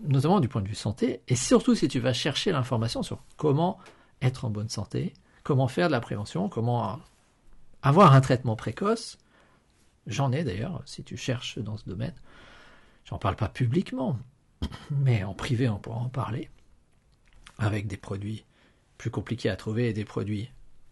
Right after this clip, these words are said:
en libre accès, qui permettent donc de, d'éliminer déjà ce risque, parce que c'est déjà plus du tout le même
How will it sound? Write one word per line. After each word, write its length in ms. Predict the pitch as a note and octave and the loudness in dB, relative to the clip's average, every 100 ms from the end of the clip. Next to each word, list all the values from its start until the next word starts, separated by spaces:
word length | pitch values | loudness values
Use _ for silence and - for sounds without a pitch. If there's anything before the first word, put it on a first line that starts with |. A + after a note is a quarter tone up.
| - | 4
en 100 | F#3 | 6
libre 180 | C#3 | 6
accès, 380 | G2 - F#3 C4+ - - _ _ | 2 -2 -6 -6 -12 -20 _ _
qui 140 | - G3+ | -4 6
permettent 400 | B3+ C#3+ A3+ A3 | 8 10 8 6
donc 180 | A#3 F#3 | 4 4
de, 180 | C#3 - _ _ _ | 2 0 _ _ _
d'éliminer 680 | C3+ D#3+ G3 G#3 G3 G#3 B3 | 2 4 6 6 4 4 4
déjà 260 | F3+ E3+ G3 | 2 0 -2
ce 140 | - | -2
risque, 460 | C#3 A3 - - - - | -2 -2 -4 -12 -16 -10
parce 140 | C#3 | -4
que 80 | D#3 | 0
c'est 140 | F#3 | 2
déjà 200 | A3 A#3+ | 4 4
plus 260 | - A#3+ F3 | 4 2 2
du 140 | E3 | -2
tout 180 | - A3 | 0 2
le 80 | C#3 | 4
même 280 | B2 B2 | 4 2